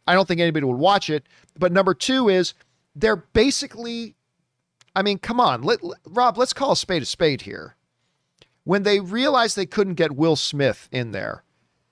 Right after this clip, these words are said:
they just created another character that was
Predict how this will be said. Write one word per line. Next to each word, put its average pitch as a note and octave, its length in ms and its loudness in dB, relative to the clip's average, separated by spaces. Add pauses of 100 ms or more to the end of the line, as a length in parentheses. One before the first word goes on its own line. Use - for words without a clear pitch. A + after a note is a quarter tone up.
(200)
they G#3+ 160 2
just B3+ 300 -4
created A3+ 500 -4
another F3 380 -2
character E3+ 640 -2
that D3 260 0
was D3+ 300 -4